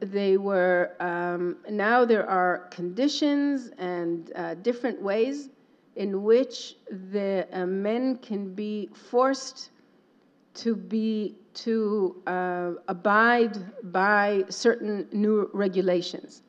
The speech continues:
This has been a struggle that went on for many years, if I'm not mistaken, at least two decades, that this organization, specifically organ-,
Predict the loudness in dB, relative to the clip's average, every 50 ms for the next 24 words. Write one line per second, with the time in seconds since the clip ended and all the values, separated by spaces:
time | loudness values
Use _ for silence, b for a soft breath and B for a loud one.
0 | b b b b b b b b b b b b b 2 2 2 4 4 2 2
1 | 6 4 4 4 4 -2 -4 -10 -2 2 2 2 4 4 4 2 2 2 0 -2
2 | -4 -6 -4 -2 0 0 0 0 -2 -6 -4 -2 -2 0 0 -2 -4 -6 -8 -10
3 | -6 -2 0 0 0 -2 -2 -6 -6 -4 0 0 2 2 2 2 2 2 0 0
4 | 0 -2 -4 -8 -8 -8 -8 -4 0 0 2 2 2 2 0 0 -2 -4 -4 -2
5 | 0 0 0 0 0 -4 -4 -4 -4 -6 -6 -6 -8 -10 -8 -8 -6 -4 -4 -6
6 | -6 -6 -12 -12 -12 -14 -18 -20 _ _ _ _ _ _ _ _ _ _ _ _
7 | _ -6 -6 4 6 6 6 6 4 2 4 2 2 0 0 2 2 0 0 0
8 | -4 -8 -10 -2 -2 -2 -2 -2 -6 -2 0 2 2 2 2 0 -2 -4 -4 -6